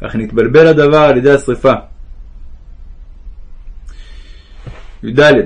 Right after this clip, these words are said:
אחר יום הכיפורים נסעתי לביתי לנמירוב, ותכף באותו יום נסעתי למלוב. ואז התחיל טלטולי למלוב, כי זוגתי נסעה מקודם ראש השנה למלוב לבית אביה ואמה.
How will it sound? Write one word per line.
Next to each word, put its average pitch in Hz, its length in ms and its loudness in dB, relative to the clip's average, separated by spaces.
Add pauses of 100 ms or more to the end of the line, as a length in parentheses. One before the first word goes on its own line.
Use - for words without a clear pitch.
(1500)
אחר 160 220 6
יום 170 140 4
הכיפורים 160 380 0
נסעתי 160 400 2
לביתי 147 360 2
לנמירוב, 147 580 0 (380)
ותכף 160 520 2 (160)
באותו 131 480 4
יום 156 260 4
נסעתי 151 400 2
למלוב. 143 480 0 (1160)
ואז 151 340 4
התחיל 160 360 0
טלטולי 143 560 -2
למלוב, 147 520 2 (260)
כי 107 120 -10
זוגתי 117 420 0
נסעה 156 300 0
מקודם 151 580 2
ראש 151 140 0
השנה 147 320 0
למלוב 143 440 2
לבית 139 280 2
אביה 143 260 4
ואמה. 139 320 2